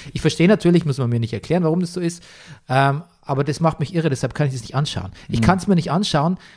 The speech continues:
Speaker 1: die Annalena Baerbock, von der ich gar nicht weiß, ob ich die wählen werde oder nicht, und so, ich will gar nichts über die sagen, aber die darf ja gar nichts, die, wenn irgendwas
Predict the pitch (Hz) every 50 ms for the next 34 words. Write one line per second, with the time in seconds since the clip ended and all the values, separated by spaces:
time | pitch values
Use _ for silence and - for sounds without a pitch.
0 | - _ _ _ _ _ - 170 185 - - - - - - - 156 175 208 196
1 | 175 175 180 185 175 147 - 160 175 196 165 160 165 165 - - _ - - 147
2 | 147 151 147 135 - 151 143 131 143 156 156 - 139 - 135 117 123 143 190 226
3 | 202 147 123 117 113 113 107 107 110 139 170 175 - 127 117 135 127 - - -
4 | _ - 139 127 156 180 175 - 147 156 151 - 175 143 131 123 107 156 165 139
5 | 151 151 185 208 180 139 135 131 - - - - - 139 - 165 170 180 - 185
6 | 151 - - 147 175 226 240 240 214 - - - - - - _ _ _ _ _
7 | _ _ _ _ _ - - _ - 175 165 139 185 185 196 202 208 208 240 240
8 | 226 202 175 -